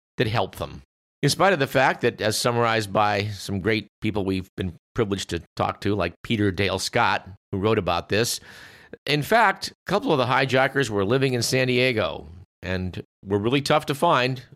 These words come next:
even though they were in the white pages of the phone book. They'd been driven, apparently, from L A X down to San Diego by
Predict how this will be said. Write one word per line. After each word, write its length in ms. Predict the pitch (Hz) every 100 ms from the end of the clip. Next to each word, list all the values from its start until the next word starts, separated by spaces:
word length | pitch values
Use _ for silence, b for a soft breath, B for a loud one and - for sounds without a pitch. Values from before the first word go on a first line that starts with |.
| _ -
even 200 | 101 101
though 100 | 101
they 140 | 98
were 100 | 95
in 80 | 95
the 80 | 90
white 320 | 90 123 123
pages 420 | 117 98 95 98
of 140 | 95 80
the 120 | 85
phone 280 | - 127 117
book. 320 | 90 - - _ -
They'd 140 | 117
been 120 | 120 117
driven, 380 | 139 175 107
apparently, 440 | 87 123 117 107 107
from 300 | - 101 104 _ _
L 220 | 117 127
A 320 | 117 113 110 -
X 320 | 113 - -
down 340 | 82 117 147 127
to 40 |
San 280 | - 113 101
Diego 380 | 98 104 107 110
by 540 | 98 95 90 95